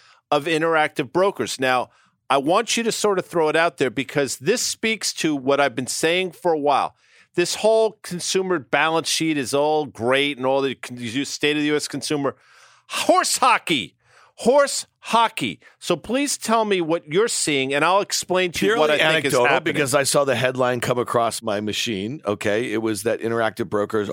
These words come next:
Speaker 2: August ending client equity down fifteen percent. I
Speaker 1: Ah.
Speaker 2: have no idea. Again, we're not trying to do a whole heck of a lot of math here, people. I have no idea what that calculation is, but if you think about it, if it's as simple as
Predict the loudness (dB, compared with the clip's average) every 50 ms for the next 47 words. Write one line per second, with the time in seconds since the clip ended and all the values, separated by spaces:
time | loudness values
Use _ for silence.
0 | -2 0 0 0 0 0 -4 -4 -6 -4 -4 -4 -4 -2 -4 -6 -6 -8 -6 -4
1 | -4 -4 -4 -6 -4 -4 -6 -6 -4 -6 -6 -6 -6 -6 -6 -6 -6 -6 -6 -8
2 | -10 -8 -8 -8 -8 -8 -8 -8 -8 -8 -8 -6 -4 -4 -2 -2 -4 -2 -2 0
3 | 2 2 2 2 2 2 2 2 2 2 0 0 0 -2 -2 -2 -2 -2 -2 -2
4 | -4 -2 0 0 0 0 0 -2 -2 -2 -2 -2 -2 -2 -2 -2 -2 -4 -2 -2
5 | -2 0 0 -2 -2 -2 -4 -4 -2 -2 -2 -2 -2 -2 -4 -2 -2 -2 -2 -2
6 | -4 -6 -6 -6 -8 -8 -6 -6 -6 -6 -8 -14 -18 -18 -10 -6 -4 -2 -2 -2
7 | -2 -2 -2 -2 0 0 0 0 0 -2 -2 -2 -2 0 0 -2 -2 -4 -2 -2
8 | -2 0 0 0 0 0 -2 -2 -2 -2 -2 -2 -4 -4 -4 -2 -2 -2 -2 -2
9 | -4 -2 -2 -2 -4 -4 -4 -8 -12 -14 -18 -18 -4 _ -2 -2 0 -2 -4 -2
10 | -2 -2 -2 -2 0 2 2 2 2 0 -2 -4 -4 -4 -4 -4 -4 -2 -2 -2
11 | 0 0 0 -2 0 -2 -2 0 0 2 2 2 2 2 0 -2 -4